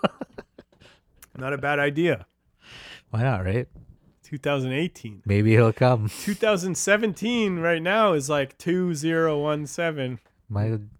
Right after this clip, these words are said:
Speaker 2: Missed that one, though.
Speaker 1: shows up.
Speaker 2: <laughs>
Speaker 1: That'd be
Speaker 2: What?
Speaker 1: fucking nuts.
Speaker 2: <laughs>
Speaker 1: But it'd be like, whatever.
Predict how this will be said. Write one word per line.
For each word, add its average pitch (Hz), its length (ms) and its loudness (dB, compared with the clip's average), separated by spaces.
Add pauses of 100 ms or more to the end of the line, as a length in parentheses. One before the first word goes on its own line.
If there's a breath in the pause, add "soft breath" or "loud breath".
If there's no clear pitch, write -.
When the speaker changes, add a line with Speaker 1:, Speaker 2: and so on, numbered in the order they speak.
Speaker 2:
Missed 143 280 -6
that 117 160 -8
one, 104 220 -16
though. 98 200 -20 (100)
Speaker 1:
shows 82 400 -8
up. 82 160 -10
Speaker 2:
<laughs> - 0 -
Speaker 1:
That'd 151 160 -8
be 156 80 -6
Speaker 2:
What? 151 200 -2
Speaker 1:
fucking 92 440 -12
nuts. 101 600 -10
Speaker 2:
<laughs> 156 40 0 (1700 soft breath)
Speaker 1:
But 120 160 8
it'd 113 180 6
be 107 140 4
like, 92 340 0 (100)
whatever. 85 360 -8